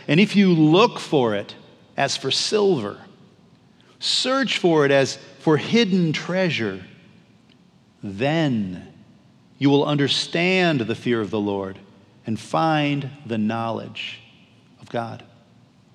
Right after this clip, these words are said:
So if we sincerely want to get wisdom, we should diligently seek after it.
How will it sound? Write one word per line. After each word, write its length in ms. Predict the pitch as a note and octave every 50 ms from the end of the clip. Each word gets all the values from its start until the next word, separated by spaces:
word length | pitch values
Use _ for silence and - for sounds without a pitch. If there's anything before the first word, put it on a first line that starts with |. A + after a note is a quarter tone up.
| _ _ _ _ _ _ _ _ _ _ _ _ _ - - -
So 120 | - F3+
if 80 | D#3+ C3
we 120 | G#3 A3
sincerely 400 | - G3+ E3 - - G#3 G3 F3+
want 180 | E3 E3 D3+ C#3+
to 60 | B2
get 260 | G#2+ - E3+ F3+ E3+
wisdom, 480 | B2+ A#2 D3 E3 D#3+ A#2 C3+ C#3 A#2+ B2
we 80 | D3
should 320 | E3+ E3+ D#3+ B2+ A#2 A2 G#2+
diligently 640 | D#3 F3+ F3+ F3 D#3 B2 A#2 C3 C3 B2 B2 A2+
seek 360 | - - - - D#3 C#3 -
after 460 | C#3 B2+ C3 C3+ B2 - - - A#2
it. 220 | G2+ G2+ - -